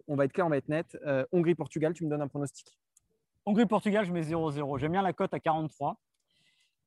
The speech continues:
Speaker 2: Et je sais pas pourquoi, je sens. Alors, c'est marrant, il y avait eu un Hongrie-Portugal, euh, à l'Euro, euh, précédent. Souvenez-vous, c'est le match, le troisième match de poule à Marseille,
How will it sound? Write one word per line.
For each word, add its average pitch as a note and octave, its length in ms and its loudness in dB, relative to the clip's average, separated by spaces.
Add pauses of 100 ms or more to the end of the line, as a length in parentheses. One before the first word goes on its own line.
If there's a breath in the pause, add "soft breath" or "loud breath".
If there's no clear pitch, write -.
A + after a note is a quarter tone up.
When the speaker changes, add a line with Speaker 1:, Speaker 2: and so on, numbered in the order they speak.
(140)
Speaker 2:
Et E3 80 4
je F#3+ 80 6
sais D4+ 160 4
pas D4+ 100 6
pourquoi, G3 640 4
je D#3 160 -6
sens. G#3 240 0
Alors, D#3+ 140 6
c'est F#3 160 2
marrant, F#3 240 6
il G3 80 2
y - 20 4
avait D3 120 0
eu D#3+ 40 2
un E3 60 2
Hongrie-Portugal, F3+ 920 0
euh, C3+ 220 -4 (100)
à D#3 100 4
l'Euro, D#3+ 480 4
euh, C3 140 0
précédent. D3 400 2
Souvenez-vous, D3+ 420 4
c'est D#3 160 -2
le C#3 60 0
match, D#3+ 300 0
le - 80 -16
troisième F#3 260 2
match F3 100 2
de D#3+ 80 0
poule E3+ 200 0
à - 40 4
Marseille, G3+ 400 0